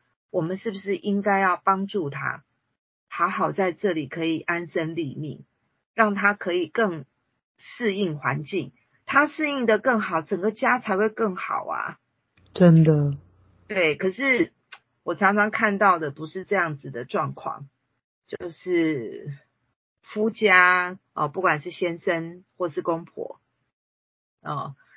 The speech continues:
Speaker 1: 真的是没有愿意完全的接纳他的配偶。对，然后当然也会有一些文化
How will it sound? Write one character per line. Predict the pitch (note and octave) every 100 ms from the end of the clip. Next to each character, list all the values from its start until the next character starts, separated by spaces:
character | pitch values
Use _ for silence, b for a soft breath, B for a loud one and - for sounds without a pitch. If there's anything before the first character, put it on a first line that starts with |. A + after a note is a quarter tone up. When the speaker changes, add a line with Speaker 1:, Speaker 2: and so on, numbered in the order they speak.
| b
Speaker 1:
真 | - G3
的 | F#3
是 | - F3
没 | D#3+ D3+
有 | D#3+ C#3 - _ _ _ _ _
愿 | G#3+ A#3 F3+ -
意 | G3 D#3+ E3
完 | D3 D#3+
全 | - D3+
的 | C#3 C#3
接 | - D#3+ D3+
纳 | D#3 D#3 - - _ _ _ _ _ -
他 | E3+ D#3
的 | D3 C3 -
配 | - D#3
偶。 | - - _ _ _ _ _
对， | - - - _ _ _
然 | G3+
后 | C4 D4
当 | D4+ D4+
然 | B3 A3
也 | G3 D#3
会 | B3+ A#3+
有 | D#3+
一 | C#3 F#3+
些 | F#3+ G3+ G3 G3
文 | F3+ D#3+ F3+
化 | A3+ F#3+ C#3+